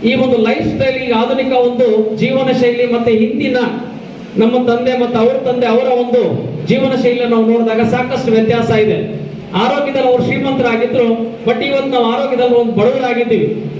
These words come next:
ನಮ್ ಕೈ ತುಂಬಾ ಅರ್ನಿಂಗ್ ಇರ್ಬೋದು, ಆದ್ರೆ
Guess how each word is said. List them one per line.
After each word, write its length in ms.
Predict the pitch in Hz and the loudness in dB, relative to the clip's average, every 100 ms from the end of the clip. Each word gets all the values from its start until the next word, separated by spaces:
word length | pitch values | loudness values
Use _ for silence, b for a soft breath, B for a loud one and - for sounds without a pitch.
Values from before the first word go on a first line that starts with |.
| - | -4
ನಮ್ 180 | 202 226 | 0 2
ಕೈ 60 | 233 | 0
ತುಂಬಾ 360 | 262 277 269 | -2 -4 -2
ಅರ್ನಿಂಗ್ 320 | 262 240 269 262 | -2 -2 -2 0
ಇರ್ಬೋದು, 720 | 240 233 240 226 214 - - - | 2 2 2 0 0 -6 -10 -6
ಆದ್ರೆ 540 | 185 240 247 214 214 | -2 0 0 0 -2